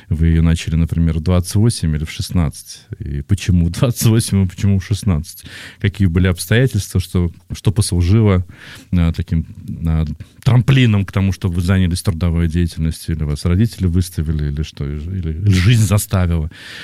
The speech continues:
Ну, пишите, друзья, будет интересно вас почитать, послушать,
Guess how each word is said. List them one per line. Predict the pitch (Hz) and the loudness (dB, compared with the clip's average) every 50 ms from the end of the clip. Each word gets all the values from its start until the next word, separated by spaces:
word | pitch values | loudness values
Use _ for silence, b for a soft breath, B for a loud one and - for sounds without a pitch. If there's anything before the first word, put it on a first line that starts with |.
| B B - | B B 2
Ну, | 208 214 147 104 98 - 120 113 - | 2 2 2 0 -4 -8 -12 -4 0
пишите, | - - - - 175 - - - | 0 0 2 2 0 0 0 -2
друзья, | 87 92 98 101 92 104 92 78 | 2 2 2 4 4 2 0 0
будет | 76 90 98 92 - 95 | 0 -2 -4 -2 -2 -2
интересно | 92 - 107 107 98 - - 78 76 | 0 2 2 2 2 0 -2 -4 -4
вас | 76 76 - - _ _ _ - - | -4 -6 -8 -12 _ _ _ -2 0
почитать, | 107 101 - - 104 - 131 139 - - | 0 0 2 0 0 2 0 0 0 -2
послушать, | - 90 - - - 110 110 - - - - - | -4 -4 -2 -2 -2 -2 -2 -2 -6 -8 -10 -12